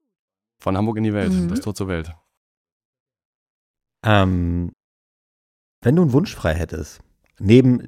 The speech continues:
Speaker 3: dem, dass du sagst, ähm, Cheftreff wird das globale, ich sag nicht europäisch, ich mach mal globale größte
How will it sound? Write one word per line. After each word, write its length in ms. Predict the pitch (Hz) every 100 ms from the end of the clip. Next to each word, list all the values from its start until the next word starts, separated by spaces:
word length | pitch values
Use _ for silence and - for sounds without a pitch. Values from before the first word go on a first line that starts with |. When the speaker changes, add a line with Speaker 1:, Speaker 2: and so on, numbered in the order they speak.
| 98
Speaker 3:
dem, 380 | 113 123 123 -
dass 200 | - 98
du 100 | -
sagst, 580 | 98 98 98 92 - - -
ähm, 680 | 92 92 87 85 82 85 -
Cheftreff 480 | - - 107 - 92
wird 200 | 98 85
das 300 | 98 92 - _ -
globale, 600 | 101 85 98 101 113 110
ich 120 | 113
sag 180 | 147 -
nicht 220 | 117 -
europäisch, 420 | 87 95 120 110
ich 80 | 95
mach 80 | 98
mal 80 | 92
globale 440 | 92 87 95 98
größte 540 | 92 92 90 98 90